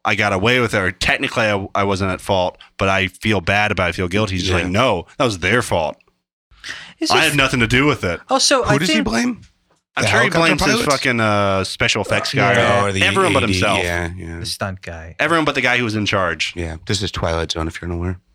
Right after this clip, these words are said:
Speaker 1: Don't watch it.
Speaker 3: Um,
Speaker 2: No.
Speaker 3: also, his son is a piece of shit.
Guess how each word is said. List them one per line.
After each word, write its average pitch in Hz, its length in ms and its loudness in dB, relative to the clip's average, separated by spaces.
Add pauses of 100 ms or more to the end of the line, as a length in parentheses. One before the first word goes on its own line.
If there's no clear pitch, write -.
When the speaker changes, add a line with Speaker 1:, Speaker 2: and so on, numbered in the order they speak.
(520)
Speaker 1:
Don't 85 200 -4
watch 78 280 -4
it. 78 120 -8 (100)
Speaker 3:
Um, 139 380 2
Speaker 2:
No. 151 80 -4
Speaker 3:
also, 202 200 0
his 175 160 -2
son 147 300 -2
is 143 120 -4
a 139 40 -8
piece - 260 -8
of - 60 -6
shit. 160 480 -2